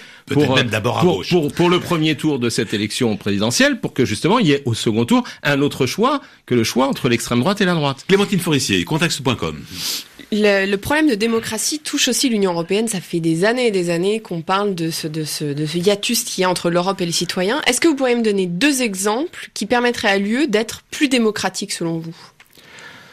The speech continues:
Speaker 2: Bon, on a évoqué tout à l'heure le commerce. C'est très important parce que, euh, c'est notre rapport au monde. Et, euh, donc à la mondialisation,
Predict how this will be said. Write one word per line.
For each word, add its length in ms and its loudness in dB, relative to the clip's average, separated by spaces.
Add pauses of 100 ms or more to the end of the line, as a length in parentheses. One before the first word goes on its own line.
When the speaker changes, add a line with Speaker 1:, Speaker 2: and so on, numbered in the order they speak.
(280)
Speaker 2:
Bon, 120 4
on 80 6
a 60 6
évoqué 300 2
tout 180 -10
à 60 4
l'heure 160 2
le 80 2
commerce. 600 0
C'est 60 -12
très 200 2
important 360 0
parce 140 -2
que, 80 0
euh, 340 0 (240)
c'est 140 -2
notre 200 2
rapport 280 2
au 80 4
monde. 340 2 (520)
Et, 200 4
euh, 220 0
donc 240 0
à 40 4
la 100 2
mondialisation, 920 2